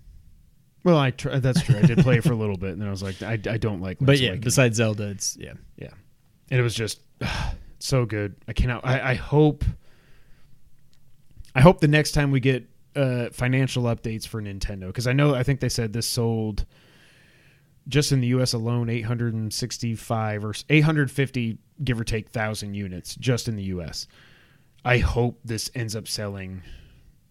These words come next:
Speaker 1: in a year or so. I hope it's up eight to ten million. And 'cause people, like,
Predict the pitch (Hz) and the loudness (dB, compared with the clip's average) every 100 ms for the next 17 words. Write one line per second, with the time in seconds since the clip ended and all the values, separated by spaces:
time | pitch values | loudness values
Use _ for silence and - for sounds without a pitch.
0 | _ 151 147 139 143 135 123 - 110 104 | _ 4 4 4 2 2 -2 -6 -6 -4
1 | 120 117 107 120 107 _ _ _ _ _ | -4 -4 -4 -4 -4 _ _ _ _ _
2 | - - 127 - 110 110 95 90 80 73 | -8 -6 -4 -4 -4 -6 -8 -10 -12 -14
3 | - 113 110 - - 139 - 180 147 143 | -10 -10 -10 -16 -4 -4 -2 -6 -4 -2
4 | 131 113 | -2 -4